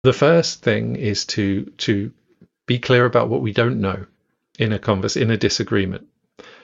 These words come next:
because very often that's actually what we're, what we're talking about. The other thing is to get to assumptions quickly, because it's, you know, there's a, there's a,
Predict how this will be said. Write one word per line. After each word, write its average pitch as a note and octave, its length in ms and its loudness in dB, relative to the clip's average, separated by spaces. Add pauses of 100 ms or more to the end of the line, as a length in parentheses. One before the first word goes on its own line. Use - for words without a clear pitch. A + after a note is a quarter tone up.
(100)
because B2+ 240 2
very D#3+ 260 4
often C3 300 2
that's - 220 -4
actually - 360 -4
what G#2+ 160 -4
we're, G#2 300 -2 (1040)
what - 180 2
we're A2 80 0
talking G#2+ 340 0
about. G2+ 360 -4 (560)
The B2 100 6
other D#3 160 2
thing C#3+ 160 2
is A#2 160 0
to - 80 0
get - 300 -2
to A2 180 2
assumptions - 800 -4 (420)
quickly, C#3 440 -2 (460)
because A#2 480 0 (600)
it's, - 420 -2 (460)
you C3 120 4
know, A2+ 140 2
there's G#2+ 240 2
a, G#2 400 2
there's A2 260 0
a, G2+ 400 2